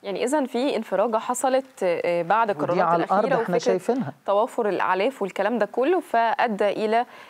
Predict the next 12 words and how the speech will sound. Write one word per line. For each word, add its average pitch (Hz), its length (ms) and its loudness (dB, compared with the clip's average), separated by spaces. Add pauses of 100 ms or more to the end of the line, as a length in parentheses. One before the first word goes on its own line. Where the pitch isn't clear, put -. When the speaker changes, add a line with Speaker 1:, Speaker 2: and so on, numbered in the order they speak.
(120)
Speaker 1:
آه، 190 140 0
إن 190 120 -2
عجلة 214 360 0
الإنتاج 180 300 -2
بقت 185 220 0
شغالة 196 400 0
في 196 240 -2
صناعة 202 360 -2
الدواجن، 233 520 2 (160)
والأسعار 220 760 0
كمان 240 400 -2
بدأت 240 300 0